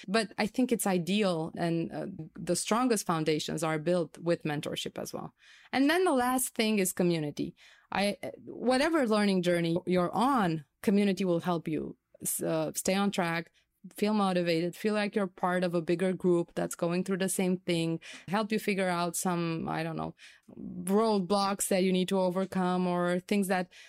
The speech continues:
ju-, just knowing that someone else is doing the same thing as you are at the same time is, is pretty powerful. And I feel that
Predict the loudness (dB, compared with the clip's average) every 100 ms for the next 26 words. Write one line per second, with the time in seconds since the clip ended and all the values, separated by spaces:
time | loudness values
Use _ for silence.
0 | -20 _ 2 2 4 4 4 4 4 4
1 | 2 2 0 0 2 2 2 0 0 0
2 | 0 0 0 0 0 -2 0 0 0 -2
3 | -2 -2 0 0 -4 -4 -4 -4 -4 -4
4 | -2 -2 0 0 0 0 0 0 -2 -4
5 | -4 0 2 2 0 0 0 -2 -4 -8
6 | -4 0 2 0 0 -2 0 0 -2